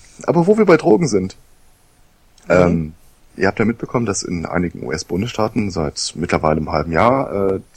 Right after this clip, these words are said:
Speaker 1: der Verkauf, Gebrauch, Genuss, Missbrauch von, äh, Cannabis legalisiert wurde. Unter anderem vorne mit dabei war Colorado.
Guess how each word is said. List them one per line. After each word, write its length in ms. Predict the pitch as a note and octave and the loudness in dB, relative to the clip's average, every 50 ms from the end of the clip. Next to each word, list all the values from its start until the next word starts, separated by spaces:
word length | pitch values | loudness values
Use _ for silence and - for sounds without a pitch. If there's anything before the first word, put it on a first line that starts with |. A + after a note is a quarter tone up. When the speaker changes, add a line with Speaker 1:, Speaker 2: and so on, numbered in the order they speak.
| _ - | _ -10
Speaker 1:
der 600 | - D#2 E2 E2+ E2+ E2+ E2+ E2+ E2+ E2 D#2+ D#2 - | -8 -6 -4 -4 -6 -6 -6 -6 -4 -4 -4 -4 -8
Verkauf, 760 | - - - - - F#2 F#2 - - F2 F2 E2+ E2 - - | -12 -20 -12 -4 -2 -2 -2 -2 -4 -6 -4 -6 -6 -8 -8
Gebrauch, 520 | - F2 E2 - - D2+ D#2+ E2 E2 - | -8 -8 -8 -6 -6 -6 -6 -6 -6 -6
Genuss, 580 | - E2+ D2+ E2 E2+ - - - - - - - | -8 -10 -8 -8 -8 -8 -8 -8 -8 -10 -10 -10
Missbrauch 460 | D#2+ D#2+ - - - D#2 D2+ D#2+ E2 | -10 -12 -12 -8 -4 -2 0 0 0
von, 360 | - - F2 E2 D#2+ D#2 D2+ - _ _ _ _ _ _ _ _ _ _ _ _ _ - | -2 -2 -4 -4 -2 -4 -8 -12 _ _ _ _ _ _ _ _ _ _ _ _ _ -6
äh, 180 | - E2+ E2+ F2 | -4 -2 0 2
Cannabis 580 | - - - D3 A2 F#2 - - - - - - | 2 2 4 4 2 0 0 -2 -6 -8 -8 -8
legalisiert 520 | F2+ D#2+ F2 E2 E2 D#2 D2+ D2 - - | -4 -2 -2 -2 -2 -4 -6 -8 -8 -4
wurde. 220 | - D#2 F2+ B2 - - _ _ _ _ _ _ _ _ _ _ _ _ _ _ _ _ _ _ _ _ _ _ _ - | -2 0 0 0 -2 -6 _ _ _ _ _ _ _ _ _ _ _ _ _ _ _ _ _ _ _ _ _ _ _ -6
Unter 180 | G#2+ G#2 - | -2 -2 0
anderem 180 | C#2+ F#2 F#2+ G2 | 0 0 -2 -2
vorne 300 | - - - F2+ F#2 F#2 | -2 -2 0 2 2 2
mit 100 | F2+ F2+ | 0 0
dabei 300 | E2+ D#2 D#2+ F2+ G2 F#2+ | 0 2 2 2 2 0
war 160 | E2+ F2 F2+ | 0 -2 -2
Colorado. 560 | - - F2+ F#2 E2+ F2+ F2+ G2 F#2+ E2+ D2+ | -2 -2 -2 -2 0 0 0 0 0 -2 -6